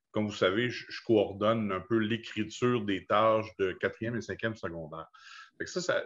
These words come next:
je, je sais pas exactement comment ça a été fait, mais je te dirais que la logique, à mon avis, qui a, qui a, qui a dû, qui est de-, derrière ça, ça doit être le fait que comme, euh, les formules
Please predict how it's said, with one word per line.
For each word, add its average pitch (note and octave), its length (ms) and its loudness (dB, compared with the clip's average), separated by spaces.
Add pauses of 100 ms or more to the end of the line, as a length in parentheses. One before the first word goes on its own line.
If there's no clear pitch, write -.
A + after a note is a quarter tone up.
je, G#2 240 2
je G#2+ 140 -2
sais A2 200 -2
pas D3 120 6
exactement C#3 440 -2
comment B2+ 140 2
ça A#2 160 2
a - 20 6
été G2 200 2
fait, E3 280 0 (240)
mais D3 100 2
je C3 80 0
te G3+ 60 0
dirais D#3+ 300 2
que F3+ 100 6
la C3+ 140 10
logique, E3 640 8 (100)
à D#3 120 6
mon B3 240 4
avis, D3 420 2 (360)
qui G3+ 100 2
a, F#3+ 260 4 (100)
qui F3 80 2
a, D#3 80 6
qui - 220 -4
a C#3+ 40 0
dû, D3+ 520 -6
qui C#3+ 80 2
est A#2+ 60 4
de-, A#2 260 -2
derrière C#3+ 500 6
ça, E3+ 320 -2 (300)
ça E3+ 160 2
doit G#3+ 120 8
être A#3+ 120 2
le F3+ 100 10
fait F3 460 2
que C3 260 0
comme, F#3+ 560 2 (500)
euh, A#2 380 2
les C3+ 240 2
formules D#3+ 960 4